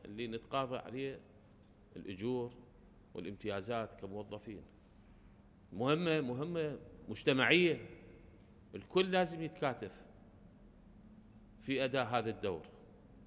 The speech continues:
القضية الأهم، ونحن أمام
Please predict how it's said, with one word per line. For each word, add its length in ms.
القضية 480
الأهم، 440
ونحن 360
أمام 480